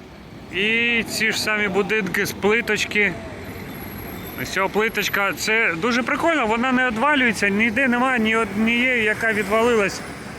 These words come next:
Всі нормально кріпляться і, е, за ними дивляться, щоб вони на голови не падали. Підходить, е, ну, ви бачили, там шумно, багато людей. Підходить тип якийсь і каже: «О, бро!»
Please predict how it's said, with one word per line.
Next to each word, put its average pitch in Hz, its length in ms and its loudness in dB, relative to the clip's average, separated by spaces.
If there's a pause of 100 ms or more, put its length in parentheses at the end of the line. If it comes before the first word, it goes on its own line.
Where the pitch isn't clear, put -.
(220)
Всі 269 220 0
нормально 262 500 2 (360)
кріпляться 233 680 2
і, 220 460 2 (400)
е, 175 760 2 (100)
за 147 240 -2
ними 233 480 4
дивляться, 277 540 2
щоб 208 160 0
вони 220 220 2
на 214 120 2
голови 185 380 4
не 160 120 2
падали. 117 420 -2 (440)
Підходить, 220 400 2 (360)
е, 160 300 0
ну, 202 180 2 (320)
ви 202 80 2
бачили, 190 420 2
там 180 180 0
шумно, 226 380 2
багато 185 360 2
людей. 196 300 2 (600)
Підходить 196 440 2 (220)
тип 220 140 0 (100)
якийсь 180 500 -2
і 165 40 -4
каже: 170 360 2 (1000)
«О, 254 200 6
бро!» 262 480 8